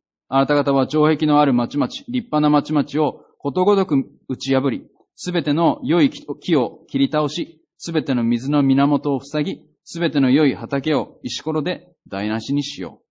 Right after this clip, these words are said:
神は必要を満たされます。まずそこに御心を求めて行ったんですけども、もう御心を求めて行った時には、行った先には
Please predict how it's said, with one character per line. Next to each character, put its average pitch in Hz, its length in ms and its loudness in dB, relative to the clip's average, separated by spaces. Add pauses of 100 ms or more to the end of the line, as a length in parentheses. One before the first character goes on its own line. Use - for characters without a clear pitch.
(2500)
神 262 240 6
は 170 80 4
必 - 260 -6
要 214 120 6
を 208 60 4
満 151 140 2
た 151 100 0
さ 185 120 -2
れ 113 80 -4
ま 117 120 -6
す。 - 220 -18 (1600)
ま 220 200 4
ず 190 180 2
そ 165 140 -2
こ 196 100 2
に 196 100 2
御 185 100 0
心 208 300 4
を 202 60 2
求 202 220 0
め 190 120 0
て 151 80 0
行 131 300 -2
っ - 60 -20
た 165 120 2
ん 143 60 2
で 123 80 0
す - 100 -12
け 113 120 -8
ど 120 100 -4
も、 135 400 -2
も 151 200 -2
う 123 60 -2
御 131 60 0
心 190 340 2
を 185 40 2
求 180 200 -2
め 214 120 0
て 160 100 0
行 135 120 0
っ - 20 -20
た 156 100 0
時 160 220 -4
に 135 100 0
は、 123 240 0
行 120 120 -8
っ - 20 -20
た 147 100 -4
先 165 240 -6
に 139 80 -2
は 131 380 -2